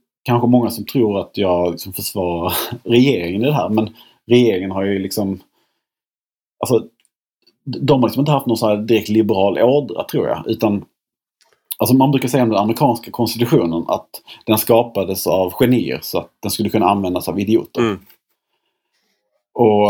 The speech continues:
Speaker 2: Det kan,
Speaker 1: eh,
Speaker 2: det kan jag ställa
Speaker 1: lite
Speaker 2: upp
Speaker 1: så
Speaker 2: på
Speaker 1: är
Speaker 2: vad
Speaker 1: det
Speaker 2: gäller
Speaker 1: ju
Speaker 2: den
Speaker 1: även
Speaker 2: svenska
Speaker 1: med
Speaker 2: regeringen.
Speaker 1: <laughs> Nej, men li-,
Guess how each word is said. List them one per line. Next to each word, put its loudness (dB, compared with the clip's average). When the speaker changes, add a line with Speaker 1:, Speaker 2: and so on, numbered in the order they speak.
Speaker 2:
Det 4
kan, 4
Speaker 1:
eh, 2
Speaker 2:
det 4
kan -2
jag 2
ställa 4
Speaker 1:
lite 0
Speaker 2:
upp -4
Speaker 1:
så 0
Speaker 2:
på 6
Speaker 1:
är 6
Speaker 2:
vad 2
Speaker 1:
det 2
Speaker 2:
gäller 4
Speaker 1:
ju -
Speaker 2:
den 0
Speaker 1:
även 2
Speaker 2:
svenska 0
Speaker 1:
med -4
Speaker 2:
regeringen. 2
Speaker 1:
<laughs> -
Nej, 2
men 2
li-, 0